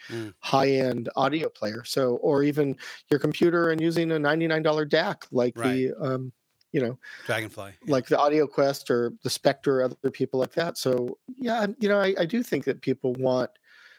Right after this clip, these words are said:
Speaker 2: um, simpler audio. You know, that, that's always been the dream of audiophiles, even though they won't admit it, which is great sound that doesn't take a lot of hassle.
Speaker 1: Right.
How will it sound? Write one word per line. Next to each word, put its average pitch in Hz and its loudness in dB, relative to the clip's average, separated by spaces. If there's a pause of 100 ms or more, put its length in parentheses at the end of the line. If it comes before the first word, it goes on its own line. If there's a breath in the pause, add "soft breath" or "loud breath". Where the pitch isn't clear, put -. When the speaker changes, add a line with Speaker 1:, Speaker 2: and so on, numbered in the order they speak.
(420 soft breath)
Speaker 2:
um, 127 -2 (240)
simpler 135 2
audio. 131 0
You 135 -4
know, 127 0
that, 131 0
that's 170 -2
always 214 2
been 151 2
the 123 2
dream 143 0
of 113 -2
audiophiles, 120 0
even 147 0
though 127 2
they 120 0
won't 123 -2
admit 151 -2
it, 143 -2
which - -12
is 120 -6 (320 loud breath)
great 131 2
sound 123 0
that 139 -8
doesn't 127 -2
take - -2 (380)
a 151 0
lot 139 0
of 135 -2
hassle. - 0 (420 soft breath)
Speaker 1:
Right. 101 -2